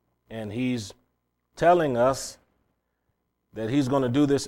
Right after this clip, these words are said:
future. That means that at the time that Jeremiah is prophesying this, these things have not occurred.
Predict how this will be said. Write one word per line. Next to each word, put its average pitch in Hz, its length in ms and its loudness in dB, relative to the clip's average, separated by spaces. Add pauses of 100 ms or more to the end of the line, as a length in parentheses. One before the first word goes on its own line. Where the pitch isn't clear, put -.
(160)
future. 170 480 -2
That 139 220 4
means 151 280 0
that 131 120 0
at 135 200 -2
the 117 100 -8
time 156 340 -2
that 139 120 0
Jeremiah 143 480 0
is 123 100 -6
prophesying 143 680 0
this, 131 180 -4
these 139 240 -2
things 147 260 -4
have 135 180 0
not 139 300 2
occurred. 175 520 0